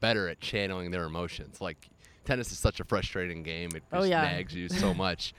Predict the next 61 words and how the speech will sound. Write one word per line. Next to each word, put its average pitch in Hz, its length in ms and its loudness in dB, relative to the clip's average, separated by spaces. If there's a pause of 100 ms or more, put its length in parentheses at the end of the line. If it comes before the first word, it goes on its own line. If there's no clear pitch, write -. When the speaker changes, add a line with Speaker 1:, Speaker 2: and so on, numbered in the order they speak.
(440)
Speaker 1:
You 117 160 0
get 131 160 2
frustrated 120 500 6
out 95 200 4
there, 92 180 2
but 87 120 -4
then 95 160 2
you 92 120 4
raise 90 320 4
your 87 160 2
level. 85 340 2
Has 80 120 -6
that 90 120 0
always 92 340 2
kind 92 200 -2
of 85 60 -4
been 85 120 -2
the 80 80 -6
goal? 85 340 0 (440)
Speaker 2:
Trying 302 260 4
to, 196 80 4
of 180 80 6
Speaker 1:
<laughs> - 0 -
Yeah, - 40 -2
Speaker 2:
course, 196 360 6
Speaker 1:
yeah. 240 140 6
Speaker 2:
yes. 180 120 2
But 190 120 0
of 185 120 -2
course, 196 200 0
there 185 180 2
is 185 180 0
frustration. 185 560 -2
There 190 120 2
is 180 100 -2
frustration 170 460 -2
from 175 160 -2
my 165 160 4
side, 175 200 0
obviously, 175 300 0
but 165 400 2
trying 185 300 4
to 175 120 4
handle 185 340 0
a 175 80 0
bit 165 180 -4
better 175 320 4
'cause 180 300 -4 (400)
no 196 140 4
point 190 180 0
to 165 40 -10
be 185 80 -4
frustrated. 185 480 0
You're, 185 120 -2 (160)
you're 175 140 -4
taking 175 580 -4
energy 180 400 0
on 170 100 0
being, 170 140 -4
your 170 100 -4
frus-, 165 200 -4